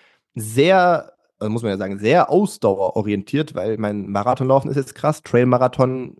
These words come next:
abhängig von den damit, äh, beinhalteten Höhenmetern, <laughs> vielleicht nochmal ein bisschen spezieller an der Vorbereitung. Und,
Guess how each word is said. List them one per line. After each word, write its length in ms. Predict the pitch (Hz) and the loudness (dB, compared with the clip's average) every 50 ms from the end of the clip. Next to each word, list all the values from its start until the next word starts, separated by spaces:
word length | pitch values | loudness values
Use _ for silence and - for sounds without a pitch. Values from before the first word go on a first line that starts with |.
| _ | _
abhängig 460 | - - - - - 143 131 131 123 | -12 -8 -8 -6 -4 -4 -4 -4 -4
von 120 | - - 127 | -4 -4 -2
den 260 | 123 120 120 123 120 | -2 -2 -4 -4 0
damit, 400 | 113 123 120 123 123 123 - - | 0 2 2 0 -2 -6 -8 -10
äh, 240 | - - 123 120 117 | -10 -6 -4 -4 -4
beinhalteten 440 | 110 123 - 135 135 120 - 110 113 | -4 -6 -2 0 0 0 0 0 0
Höhenmetern, 600 | 117 123 135 139 139 139 - 143 - - 147 135 - - - | 0 0 0 0 0 -2 -2 -4 -4 -4 -4 -4 -6 -10 -18
<laughs> 140 | - _ _ | -20 _ _
vielleicht 260 | - 139 131 135 - | 0 2 2 2 2
nochmal 160 | 233 220 202 | 2 2 2
ein 40 | 160 | 2
bisschen 140 | 165 - 156 | 2 -2 -4
spezieller 440 | - - 135 - - 147 151 156 | -4 -4 -4 -2 0 2 2 2
an 80 | 156 160 | 2 2
der 80 | 160 156 | 0 0
Vorbereitung. 560 | - 175 160 160 151 156 165 - 185 190 190 - - - - _ _ _ _ _ _ | 0 0 0 2 0 0 0 0 -2 -4 -4 -8 -16 -20 -20 _ _ _ _ _ _
Und, 340 | - 143 147 147 156 151 - | 2 4 4 4 4 2 0